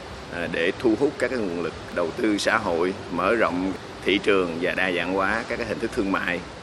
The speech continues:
Với những cái nỗ lực này thì trong, ờ, tháng một, ờ, chúng tôi thấy rằng là đã có một cái kết quả đáng mừng.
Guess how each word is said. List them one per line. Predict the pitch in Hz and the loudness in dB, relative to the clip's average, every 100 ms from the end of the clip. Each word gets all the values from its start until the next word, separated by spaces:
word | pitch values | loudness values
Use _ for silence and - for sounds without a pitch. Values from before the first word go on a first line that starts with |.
| - - - - | -14 -16 -14 0
Với | 107 123 | 6 6
những | 143 104 | 6 2
cái | 117 | 4
nỗ | 107 | 4
lực | 113 95 | 4 4
này | 98 87 87 | 2 2 2
thì | 95 90 | 0 0
trong, | 92 92 | -2 0
ờ, | 95 92 - - | -2 -4 -8 0
tháng | 123 135 | 2 4
một, | 98 80 - - | 4 2 -2 -6
ờ, | 85 | -4
chúng | 87 104 | -2 0
tôi | 98 92 | 2 2
thấy | 95 110 | 4 4
rằng | 139 107 87 | 4 2 2
là | 80 73 - - - | 0 0 -6 -12 -6
đã | 90 | -4
có | - 107 | 0 -2
một | 120 | 0
cái | 107 | -2
kết | 101 113 | -2 -2
quả | - 82 85 98 117 - | 0 -2 -2 -2 -6 -6
đáng | 104 127 | 0 2
mừng. | 101 | 2